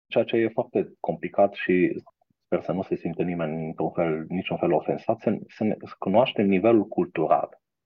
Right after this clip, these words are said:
da, al, al acestui imobil și al zonei și poate cu ocazia asta și al nostru personal, să, să ne cunoaștem, uh, și să ne lărgim limitele culturale, pentru că atunci când ne uităm la o casă veche, devenim un tip de cumpărător mai special.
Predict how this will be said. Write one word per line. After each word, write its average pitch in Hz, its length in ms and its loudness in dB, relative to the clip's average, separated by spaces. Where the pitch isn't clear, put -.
da, 87 140 0
al, 92 120 2
al 90 160 0
acestui 95 380 -2
imobil 95 380 0
și - 140 -4
al 78 100 2
zonei 101 520 0
și - 180 -10
poate - 240 4
cu - 120 2
ocazia 95 300 4
asta 87 180 0
și - 120 0
al 80 120 4
nostru 76 360 0
personal, - 580 -2
să, 90 320 -2
să - 180 -6
ne 90 140 0
cunoaștem, 90 600 -2
uh, 82 200 4
și - 120 -10
să - 120 0
ne 92 100 4
lărgim 87 360 2
limitele 92 400 2
culturale, 117 580 2
pentru 92 240 -4
că - 100 -6
atunci - 200 -4
când 101 120 2
ne 90 60 2
uităm 101 240 0
la 98 60 4
o 85 80 4
casă - 400 0
veche, 110 560 -2
devenim 120 600 4
un 117 200 2
tip 120 260 2
de 101 160 2
cumpărător 95 1040 2
mai 90 180 2
special. 78 560 0